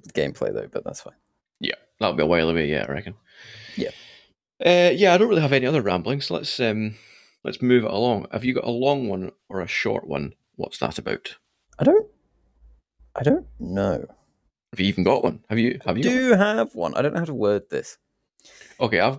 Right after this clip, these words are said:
Speaker 2: I'm gonna start with mine. I'll let you, I'll let you mull yours over, right?
Speaker 1: Right.
Speaker 2: On one night this weekend, la-, or weekend previous, Carla was watching,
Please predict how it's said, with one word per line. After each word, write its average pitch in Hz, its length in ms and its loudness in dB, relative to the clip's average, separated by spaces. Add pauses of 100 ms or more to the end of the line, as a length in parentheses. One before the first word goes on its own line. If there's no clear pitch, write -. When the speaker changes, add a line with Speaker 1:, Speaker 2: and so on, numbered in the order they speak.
(160)
Speaker 2:
I'm 139 100 2
gonna 120 140 2
start 120 200 2
with 98 120 -4
mine. 90 140 0
I'll 82 100 -2
let - 160 -4
you, 92 100 -14 (140)
I'll 95 100 -2
let 95 120 -2
you 95 80 -4
mull 95 240 2
yours 90 220 -4
over, 69 240 -4
right? 95 220 -4 (500)
Speaker 1:
Right. - 180 0 (1300)
Speaker 2:
On 92 600 4 (880)
one 131 340 0
night 95 180 2
this 101 160 -4
weekend, 85 500 -4
la-, 80 200 0 (140)
or 82 160 -4 (240)
weekend 92 340 -4 (260)
previous, 90 400 -4 (500)
Carla 95 240 4
was 87 160 0
watching, 87 520 -2